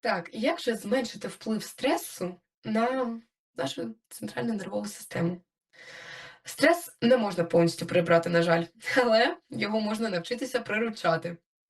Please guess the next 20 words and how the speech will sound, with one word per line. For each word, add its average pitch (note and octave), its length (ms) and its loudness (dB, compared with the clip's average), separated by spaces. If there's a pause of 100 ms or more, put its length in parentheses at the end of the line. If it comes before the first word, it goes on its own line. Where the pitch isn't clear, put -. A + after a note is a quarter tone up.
(540)
Почни D4+ 300 4
з F#4+ 80 -4
найпростішого. C4+ 960 0 (140)
Це - 180 4
дихання. E3+ 580 2 (480)
Я C#4 100 6
думаю, D4+ 500 2 (920)
багато C4+ 340 2
хто - 140 -8
знає B3 220 2
про A3 240 -4
тактику A#3 440 -2
дихання F#3+ 460 -4 (140)
сім A3+ 400 -4
вісім G#3+ 300 -4
чотири, - 320 -6
якщо A3+ 240 -6
не F#3 100 -6
помиляюсь. F3 640 2 (580)
І A#3 360 2